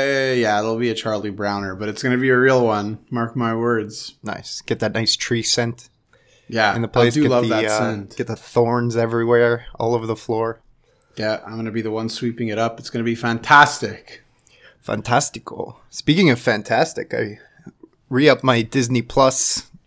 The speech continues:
Speaker 2: You know, I gotta catch back up on The Mandalorian. Finally watched Toy Story four. Man, it, it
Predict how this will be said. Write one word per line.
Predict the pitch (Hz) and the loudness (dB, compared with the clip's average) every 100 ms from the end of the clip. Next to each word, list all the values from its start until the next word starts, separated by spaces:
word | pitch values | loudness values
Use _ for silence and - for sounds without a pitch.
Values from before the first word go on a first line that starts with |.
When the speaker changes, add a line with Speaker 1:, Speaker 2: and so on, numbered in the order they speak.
| - | -8
Speaker 2:
You | 120 | -2
know, | 117 | 0
I | |
gotta | 117 117 | 2 0
catch | 113 123 117 | 2 2 2
back | - 120 117 | 4 2 4
up | 120 120 | 0 2
on | 117 | 0
The | 110 | 0
Mandalorian. | 110 113 107 113 120 120 110 113 - _ _ _ | -2 -2 -2 2 2 2 -2 -6 -12 _ _ _
Finally | - 135 185 180 | 4 6 8 8
watched | 156 - | 8 8
Toy | - 151 | 8 8
Story | 156 156 147 135 | 8 6 6 6
four. | - 135 135 113 101 | 4 6 6 6 0
Man, | 110 131 110 | 0 0 0
it, | 104 127 | -2 -2
it | 117 110 | -2 -4